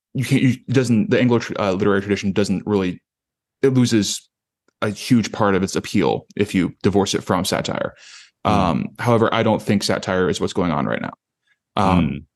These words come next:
Speaker 1: and sure, there's the satir-, satirical defense that some of these people raise. And I totally see your point with the zany, um,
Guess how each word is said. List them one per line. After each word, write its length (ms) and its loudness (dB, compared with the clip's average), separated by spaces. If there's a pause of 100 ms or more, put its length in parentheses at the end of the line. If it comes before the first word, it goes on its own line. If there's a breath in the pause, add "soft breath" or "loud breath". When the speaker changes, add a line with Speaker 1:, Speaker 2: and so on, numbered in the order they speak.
(300)
Speaker 1:
and 360 2
sure, 540 0
there's 240 2
the 60 0
satir-, 300 0
satirical 420 -2
defense 480 -4
that 180 -2
some 140 2
of 40 4
these 120 -2
people 200 -2
raise. 420 -2 (180)
And 120 2
I 80 0
totally 520 0 (100)
see 160 -4
your 120 2
point 380 -2
with 300 -2 (600 soft breath)
the 180 2
zany, 600 2
um, 540 -4